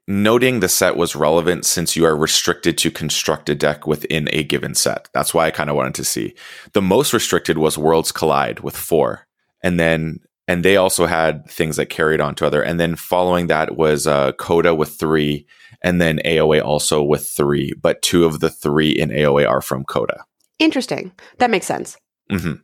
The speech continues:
Speaker 1: So that is the breakdown of the restricted set-wise. So M M and D T is the least restricted. I think Dark Tidings being the least restricted makes a lot of sense. And I actually think we could see the greatest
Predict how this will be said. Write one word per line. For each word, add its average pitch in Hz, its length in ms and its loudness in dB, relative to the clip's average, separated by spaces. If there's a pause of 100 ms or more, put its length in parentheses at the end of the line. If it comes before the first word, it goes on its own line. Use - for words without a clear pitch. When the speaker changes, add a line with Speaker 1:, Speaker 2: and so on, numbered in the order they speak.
(320)
Speaker 1:
So 98 160 2
that 107 160 4
is 120 160 0
the 101 100 2
breakdown 85 480 2
of 78 400 0
the 82 160 0
restricted 78 800 0
set-wise. 71 720 -2
So 80 280 2 (100)
M 90 180 0
M 92 320 0
and 80 240 -2
D 78 160 -2
T 76 300 -4
is 76 180 -4
the 76 100 0
least 71 300 -4
restricted. 71 420 -4 (100)
I 101 100 2
think 110 340 -2
Dark 85 240 0
Tidings 78 380 -2
being 82 160 2
the 73 80 2
least 76 260 -2
restricted 78 540 -2 (260)
makes 82 240 -2
a 78 60 2
lot 73 320 0
of 76 80 -2
sense. 80 480 0 (280)
And 92 140 0
I 87 240 0
actually 92 540 0
think - 400 -4
we 87 80 4
could - 180 -2
see - 240 2
the 80 140 2
greatest 80 580 0